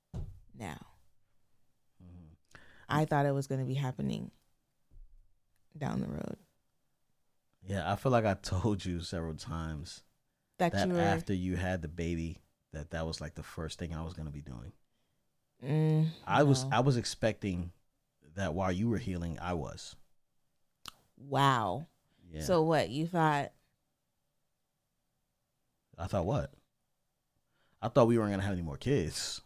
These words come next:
Speaker 1: For sure.
Speaker 2: Right, but yeah, see, like, that's not a for sure thing. You know what I'm saying? Because, you know, you know, when we do engage,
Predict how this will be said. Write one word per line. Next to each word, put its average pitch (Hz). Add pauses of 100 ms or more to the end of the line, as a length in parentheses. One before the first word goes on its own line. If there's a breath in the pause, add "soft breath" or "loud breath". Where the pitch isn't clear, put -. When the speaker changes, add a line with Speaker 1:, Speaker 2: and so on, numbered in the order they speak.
(180)
Speaker 1:
For 208
sure. 226 (420)
Speaker 2:
Right, 127
but 90 (360)
yeah, 113
see, 123 (840)
like, 87 (540)
that's 131
not 117
a 104
for -
sure 98
thing. 87 (760)
You 101
know 92
what 92
I'm 85
saying? 85 (960)
Because, 92 (800)
you 104
know, 90 (1900)
you 101
know, 92
when 98
we 101
do 120
engage, 92